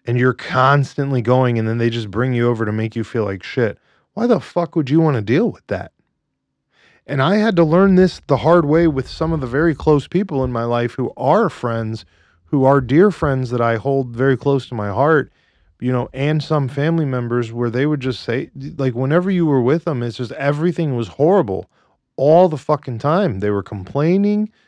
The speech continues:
They hate this. They hate that. They're angry at the world for this. They're angry at their ex for that. They're angry because of this. Yes, I understand bipolar people or emotional, whatever, whatever, whatever, but that doesn't mean we wanna break everything with a rock all the time.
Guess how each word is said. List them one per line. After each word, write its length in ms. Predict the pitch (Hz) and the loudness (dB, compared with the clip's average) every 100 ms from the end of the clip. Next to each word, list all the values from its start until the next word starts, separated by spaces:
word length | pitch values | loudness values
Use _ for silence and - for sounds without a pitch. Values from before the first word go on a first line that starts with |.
| _ - | _ -6
They 160 | 104 | -4
hate 320 | 107 143 156 | -2 -2 -2
this. 300 | 165 185 180 | 0 0 0
They 200 | - 95 | -6 -8
hate 300 | 98 131 151 | -4 -2 -2
that. 320 | 151 160 180 - | 0 0 0 -4
They're 160 | 98 | -6
angry 360 | 113 143 143 156 | -4 -2 -2 -2
at 120 | 135 | -2
the 80 | 139 | -2
world 300 | 139 156 143 | 0 0 0
for 120 | 120 | -4
this. 300 | 120 180 180 | -2 -2 -2
They're 200 | 107 104 | -8 -6
angry 380 | 131 147 143 147 | -4 -2 0 0
at 120 | 147 | 2
their 180 | 127 82 | 0 0
ex 320 | 135 147 - | -2 -4 -10
for 180 | - 120 | -8 -2
that. 300 | 147 190 - _ _ _ _ _ | 0 -2 -6 _ _ _ _ _
They're 260 | 101 110 | -4 -4
angry 340 | 110 147 156 156 | 0 0 2 0
because 260 | 143 160 | 0 -2
of 80 | 131 | 0
this. 240 | 147 175 - _ _ _ _ | 2 0 -2 _ _ _ _
Yes, 340 | 151 160 135 | 2 2 2
I 160 | 147 170 | -2 0
understand 800 | 139 117 107 - 135 139 127 98 | 0 -2 -6 -4 -2 0 -2 -4
bipolar 500 | 110 101 123 123 113 | -4 -4 -2 -2 -2
people 280 | 123 110 120 | -4 -4 -2
or 160 | 113 | 0
emotional, 540 | 110 113 117 - 120 113 | -2 -2 -4 -6 -6 -4
whatever, 380 | 110 113 110 | -2 -2 -2
whatever, 360 | 104 107 107 101 | -2 -2 -2 -2
whatever, 420 | 101 110 135 120 | -2 0 0 0
but 180 | 95 98 | -2 -4
that 160 | 123 131 | -4 -2
doesn't 260 | 123 120 | -4 -4
mean 200 | 123 117 | -4 -2
we 80 | 117 | -2
wanna 240 | 120 113 | -2 -2
break 280 | 87 101 117 | -2 -2 -2
everything 440 | 110 107 95 107 107 | -2 -4 -6 -6 -4
with 100 | 95 | -4
a 60 | |
rock 320 | 87 113 147 | 0 0 0
all 180 | 101 92 | -4 -6
the 60 | 90 | -6
time. 340 | 92 92 113 | -6 -6 -8